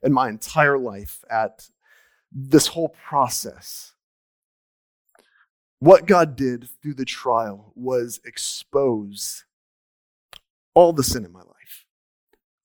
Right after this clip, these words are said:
in the midst of this trial. And I, I wanna be clear that Collins, our daughter, is not a trial. The circumstances that we walked through with her were the trial. But what God did was show how shallow I was and that I needed to confess that.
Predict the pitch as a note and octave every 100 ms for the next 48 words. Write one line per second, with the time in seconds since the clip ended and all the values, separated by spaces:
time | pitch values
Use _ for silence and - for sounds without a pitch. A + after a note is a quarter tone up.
0 | - E3 D#3+ D3 - B2+ A2+ - - F2+
1 | D#2+ - D#3+ E3+ C3 D#3 E3+ D3+ C3+ -
2 | C3+ A2 G2+ - C#3+ A#2+ A#2 C3 A#2+ B2+
3 | A2 G#2 A#2 A#2+ A2+ G#2 - F2 F2 _
4 | _ _ _ _ _ _ _ - A#2 F3
5 | E3+ D#3 D3+ C3+ - B2+ B2+ A#2 A#2 G#2+
6 | G#2+ A#2+ G#2+ D3+ C#3+ - - A2+ A2 G#2+
7 | - _ _ C#3 D#3+ - C3 A2 G#2+ A2
8 | G#2+ - E2+ - - _ _ _ _ _
9 | _ _ _ _ _ _ - _ - A#2+
10 | C3 C#3+ C#3+ C3+ B2 A2+ F#2+ - - -
11 | C3+ B2 G#2 G2+ G#2 - - F#2+ G#2 G#2+
12 | E2+ D2 B1 _ - - - _ _ _
13 | _ _ _ _ _ _ - B2+ B2+ B2
14 | B2+ A2+ F#2+ - - F#2+ - -